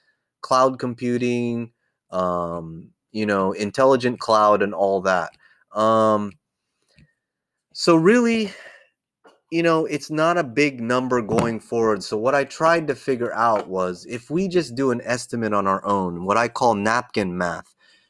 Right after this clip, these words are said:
where you do your own research, you do your own calculations, because each person has a different view of the future. Now, if you think, you know, Microsoft is gonna beat Sony,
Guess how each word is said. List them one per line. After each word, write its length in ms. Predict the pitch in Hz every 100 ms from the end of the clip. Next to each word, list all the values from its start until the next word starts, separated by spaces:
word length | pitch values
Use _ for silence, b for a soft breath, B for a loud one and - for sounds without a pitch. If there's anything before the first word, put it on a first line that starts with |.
| _
where 140 | 120
you 280 | 123 208 262
do 220 | 208 226
your 220 | 208 160 -
own 380 | 139 175 185 147
research, 460 | 143 143 104 92
you 120 | 120
do 180 | 151 170
your 180 | 165 143 -
own 420 | 123 151 180 185
calculations, 840 | 175 160 143 135 127 127 101 92
because 360 | 98 104 110 - b b b b b -
each 280 | 185 185
person 300 | - 196 190
has 200 | 160 151
a 60 | 123
different 380 | 120 123 123 90 _ _ _ _ _ -
view 320 | 98 135 127
of 120 | 98
the 80 | 95
future. 480 | - 107 92 82 - _ _ _ _ _
Now, 220 | 135 127
if 120 | 120 139
you 260 | 180 240
think, 520 | - - 214 104 - - _ _ _ _ _ _ _ _ _ _ - _
you 120 | 127 127
know, 140 | 110
Microsoft 520 | 120 123 120 127 117
is 100 | 107
gonna 200 | 117 113
beat 300 | 87 120 123
Sony, 480 | - 120 107 87